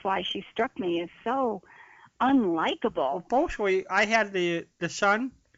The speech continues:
Speaker 2: of the writer, and he said that's the way his mom and dad was at night. He just, he, it, that's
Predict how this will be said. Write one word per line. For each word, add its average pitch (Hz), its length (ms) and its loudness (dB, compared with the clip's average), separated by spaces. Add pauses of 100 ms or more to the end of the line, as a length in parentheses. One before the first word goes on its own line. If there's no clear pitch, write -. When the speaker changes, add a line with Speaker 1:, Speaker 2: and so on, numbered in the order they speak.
(140)
Speaker 2:
of 175 140 -2
the 170 100 2
writer, 180 320 4
and 208 80 0
he 185 60 0
said 170 220 -8
that's 180 260 2
the 196 80 -4
way 190 140 4
his 175 100 -2
mom 175 240 0
and 160 80 -4
dad 165 180 2
was 147 280 -2
at 143 120 -4
night. 143 280 -2
He 156 120 -4
just, 160 200 -8 (420)
he, 180 140 0
it, 175 300 -6
that's 175 280 2